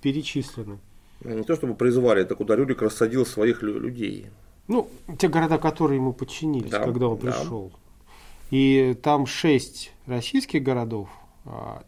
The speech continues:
Speaker 1: и, ну, в, ну, вот в, в нынешних границах, и один город белорусский, это Полоцк.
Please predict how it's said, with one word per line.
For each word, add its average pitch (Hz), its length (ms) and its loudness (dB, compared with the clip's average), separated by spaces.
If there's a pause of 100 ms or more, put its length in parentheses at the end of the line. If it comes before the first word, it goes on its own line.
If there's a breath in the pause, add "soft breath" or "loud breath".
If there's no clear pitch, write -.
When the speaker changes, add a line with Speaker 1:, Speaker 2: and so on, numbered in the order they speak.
Speaker 1:
и, 151 640 4
ну, 165 140 2
в, 127 60 -2
ну, 147 180 0
вот 127 120 -2 (200)
в, 120 360 -10
в 127 60 0
нынешних 131 320 2
границах, 120 500 -2
и 240 220 2 (320 loud breath)
один 123 320 -2
город 180 420 -2 (500 soft breath)
белорусский, 139 560 0
это 135 160 -2
Полоцк. 117 760 -4